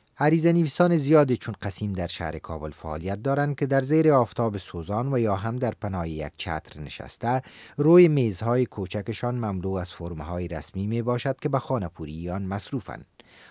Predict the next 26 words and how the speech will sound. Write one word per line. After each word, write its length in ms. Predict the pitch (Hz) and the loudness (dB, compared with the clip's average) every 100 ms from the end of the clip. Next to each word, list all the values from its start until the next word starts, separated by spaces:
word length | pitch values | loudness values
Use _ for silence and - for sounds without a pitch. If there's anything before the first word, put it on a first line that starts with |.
| _ 127 | _ -2
دو 160 | 170 175 | 0 0
سوم 540 | - 131 143 156 160 | 2 2 4 4 2
بیست 280 | 139 110 - | 0 -4 -2
و 40 | |
هفت 320 | 98 101 - | 0 -2 -4
میلیون 360 | 90 82 87 82 | -6 -4 -4 -6
نفوس 360 | 80 - 85 85 | -8 -10 -8 -6
افغانستان 680 | 80 - 87 85 - 135 135 | -6 -6 -8 -8 -6 -4 0
بیسواد 520 | 131 - 156 147 - | -2 0 2 2 0
می‌باشند 580 | 73 67 55 - 65 - - - - | -8 -10 -12 -14 -16 -18 -20 -20 -8
و 100 | 104 | -4
نوشتن 520 | 85 71 - 78 71 | -4 -6 -6 -8 -8
نامه 380 | 73 71 73 101 | -8 -8 -6 -4
به 120 | 139 | 0
یکدیگر 500 | 135 135 139 135 135 - | 0 0 -2 0 -2 -4
از 220 | 98 90 | -8 -8
ده 180 | 78 80 | -8 -8
ها 200 | 76 71 | -6 -10
سال 280 | - 78 73 | -8 -10 -10
به 100 | 67 | -10
این 160 | 76 87 | -12 -12
سو 200 | - 107 | -8 -4
یگانه 420 | 113 98 82 80 | -4 -4 -6 -6
راه 320 | 76 73 76 | -6 -6 -8
تحکیم 460 | 80 82 76 - 82 | -10 -8 -8 -10 -10
ارتباط 540 | 85 92 - 120 127 | -8 -8 -6 0 0